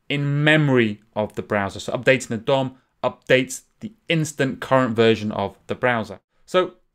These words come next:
there is mostly a one-to-one mapping between the names and values of H T M L attributes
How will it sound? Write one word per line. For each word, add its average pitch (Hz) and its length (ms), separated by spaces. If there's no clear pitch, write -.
there 151 240
is 160 160
mostly 220 420
a 160 120
one-to-one 143 680
mapping 131 340
between 117 360
the 110 80
names 135 540
and 113 140
values 123 420
of 98 120
H 120 180
T 123 100
M 120 100
L 123 100
attributes 143 500